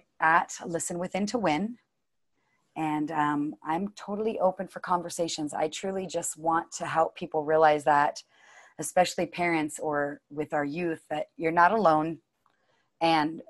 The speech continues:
that we all struggle within the home. And there's a lot of lessons to be learned.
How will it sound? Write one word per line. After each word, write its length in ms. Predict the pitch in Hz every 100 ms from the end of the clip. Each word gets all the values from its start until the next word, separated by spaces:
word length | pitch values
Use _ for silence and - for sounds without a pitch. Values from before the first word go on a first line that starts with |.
| 165
that 260 | 170 160 160
we 120 | 165
all 120 | 165
struggle 560 | 180 - 175 175 185 - _ _ _ -
within 300 | 165 - 170
the 100 | 165
home. 480 | 170 156 165 208 208 _ _ _ _ _ _ _
And 360 | - 175 160 160
there's 180 | 180 196
a 20 |
lot 220 | 196 180
of 80 | 175
lessons 320 | 180 - 170
to 100 | -
be 100 | 151
learned. 380 | 156 170 151 131